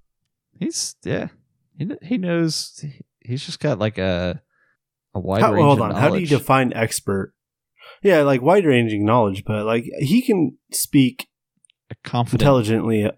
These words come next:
Speaker 2: on many thi-, oh, yes, confidently,
Speaker 1: Confident,
Speaker 2: but also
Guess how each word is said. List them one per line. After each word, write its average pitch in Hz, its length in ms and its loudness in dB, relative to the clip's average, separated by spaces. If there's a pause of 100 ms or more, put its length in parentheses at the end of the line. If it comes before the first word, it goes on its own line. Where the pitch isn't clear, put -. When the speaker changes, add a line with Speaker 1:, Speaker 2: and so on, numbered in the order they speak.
Speaker 2:
on 110 380 0
many 110 380 0
thi-, - 200 -12
oh, 160 200 2
yes, 117 340 0
confidently, 104 560 -2
Speaker 1:
Confident, 123 340 2
Speaker 2:
but 131 100 4
also 139 300 2